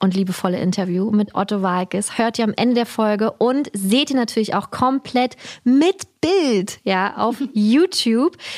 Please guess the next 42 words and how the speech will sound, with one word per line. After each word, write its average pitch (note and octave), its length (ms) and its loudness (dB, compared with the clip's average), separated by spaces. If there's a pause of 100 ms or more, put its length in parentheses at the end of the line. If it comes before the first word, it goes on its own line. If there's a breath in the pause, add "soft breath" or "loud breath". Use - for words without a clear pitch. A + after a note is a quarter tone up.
(100)
Die B3 100 4
Links C4 340 0
packen C4 380 -2
wir B3 80 2
euch A3 220 -2
natürlich A3+ 520 -2
in B3+ 180 2
die A#3+ 80 0
Shownotes A3 680 0
und G#3 140 2
wir G#3+ 100 0
freuen A3 360 -2
uns A3 180 -2
sehr, A3 260 2
wenn G#3 120 -2
ihr G3+ 120 -2
auf F3+ 100 -6
YouTube G3+ 340 -2
einmal F3 220 -2
vorbeischaut. - 680 -4 (960)
Und F#3+ 120 2
den F#3+ 100 2
Film D#4+ 460 0 (200)
Ice E4+ 160 -4
Age, A#3 280 -4
die - 100 -4
Abenteuer G#3+ 400 0
von G3 220 -2
Buck A3+ 200 -2
Wild, G#3+ 380 -2 (360 loud breath)
seht B3 420 0
ihr C#4 100 2
dann G#3+ 300 0
ab - 320 -4
dem C4+ 100 -2
fünfundzwanzigsten A3+ 680 -2
dritten F#3+ 260 -2
oder D#3+ 220 2
seit G#3+ 240 0
dem A3+ 80 0
fünfundzwanzigsten G3+ 640 0
dritten F#3 320 0